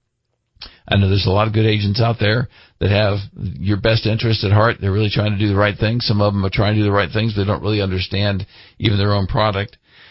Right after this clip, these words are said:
Uh, I had a, a listener that contacted me this week, earlier this week,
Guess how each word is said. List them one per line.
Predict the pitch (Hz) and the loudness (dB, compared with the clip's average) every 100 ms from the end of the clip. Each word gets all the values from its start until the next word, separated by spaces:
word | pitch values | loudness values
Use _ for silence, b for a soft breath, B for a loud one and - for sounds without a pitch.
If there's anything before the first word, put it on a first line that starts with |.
| B | B
Uh, | - 95 95 92 | -4 -2 0 0
I | - | 2
had | 104 101 92 | 2 2 -2
a, | - 98 101 95 95 - | -2 -2 0 -2 -4 -6
a | 92 | -4
listener | 95 120 - 107 98 | -2 -2 0 0 0
that | 101 - | 0 0
contacted | - 107 107 107 101 | 0 0 0 -2 -2
me | 98 98 92 - | -2 -2 -4 -8
this | 90 104 104 107 | -6 -4 -4 -4
week, | 104 92 | -6 -4
earlier | 101 104 | -4 -2
this | 95 98 104 | -2 -2 0
week, | 104 92 | -2 -2